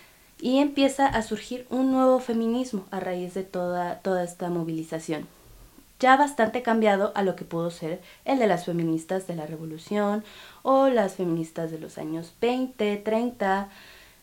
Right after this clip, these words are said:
Recordemos también que, eh, el voto femenino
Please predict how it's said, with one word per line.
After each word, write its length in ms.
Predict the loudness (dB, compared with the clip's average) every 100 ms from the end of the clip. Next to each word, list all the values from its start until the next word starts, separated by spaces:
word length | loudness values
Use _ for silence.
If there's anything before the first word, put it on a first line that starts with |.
| _
Recordemos 640 | -6 -2 2 4 4 2 0
también 440 | 0 2 0 -2
que, 440 | -4 -2 -2 -4 -20 _
eh, 540 | -4 0 0 0 -4 -4
el 260 | -4 -2 -2
voto 480 | 0 0 4 2 2
femenino 720 | -4 -2 0 0 -2 -2